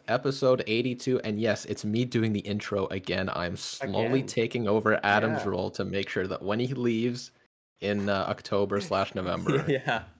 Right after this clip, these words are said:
Speaker 1: um,
Speaker 2: <laughs>
Speaker 1: I will be fully taking over what he's doing, and we will never need him again, you know?
Speaker 2: Yeah, this is a long ploy for me to just be ousted from the Zoobcast, which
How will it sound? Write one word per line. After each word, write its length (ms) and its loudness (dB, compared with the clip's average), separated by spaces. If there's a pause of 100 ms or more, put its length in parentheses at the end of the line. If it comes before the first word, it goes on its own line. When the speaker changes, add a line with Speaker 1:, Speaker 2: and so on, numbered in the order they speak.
Speaker 1:
um, 580 -2 (180)
Speaker 2:
<laughs> 200 -20
Speaker 1:
I 100 0
will 160 0
be 140 -6
fully 540 0
taking 340 -2
over 240 -4
what 180 -6
he's 220 -10
doing, 240 -4
and 80 -4
we 80 -2
will 120 -2
never 220 -2
need 220 -2
him 100 -8
again, 260 -10
you 100 -12
know? 180 -6 (680)
Speaker 2:
Yeah, 200 0 (120)
this 180 -10
is 260 -10 (380)
a 60 0
long 320 2
ploy 400 -2
for 200 -12
me 160 -6
to 100 -8
just 200 -10
be 140 -4
ousted 340 -6
from 200 -10
the 60 -10
Zoobcast, 680 -8
which 420 -6